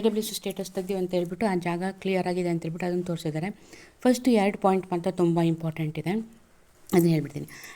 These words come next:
Added functionality to recapture ಎಫ್ ಆರ್ ಎಸ್ image for improved flexibility verification.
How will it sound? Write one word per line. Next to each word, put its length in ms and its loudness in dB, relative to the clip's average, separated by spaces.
Added 280 2
functionality 520 0
to 60 4
recapture 500 0
ಎಫ್ 180 -8
ಆರ್ 120 2
ಎಸ್ 180 -4
image 340 -2
for 120 -2
improved 440 0
flexibility 640 -2
verification. 600 -6